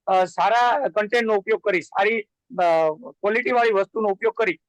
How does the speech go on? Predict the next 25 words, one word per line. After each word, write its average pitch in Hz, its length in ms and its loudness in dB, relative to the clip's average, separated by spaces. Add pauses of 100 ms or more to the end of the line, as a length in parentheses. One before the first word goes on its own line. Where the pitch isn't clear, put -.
(220)
અને 202 140 -4
જમીનની 208 400 -2
અંદર 233 140 0
આપવાનું 175 420 0
છે. 147 100 -6
એટલે, 220 140 -2
અ, 202 40 0 (540)
એમાં 226 140 2
એવું 247 180 2
થાય 220 140 2
કે 190 60 -4
Beauveria 202 360 0
અથવા 220 220 0
metarhizium 208 560 -4
આપવું 226 240 -2
હોય 147 100 -2
તો - 360 -12
મિત્રો 196 260 -4
આપણે 226 240 0 (320)
ખાસ 196 180 -4
કરીને 220 200 -2
પાયાની 214 400 2
અંદર 226 200 -2
અથવા 220 300 -2
તો 220 240 0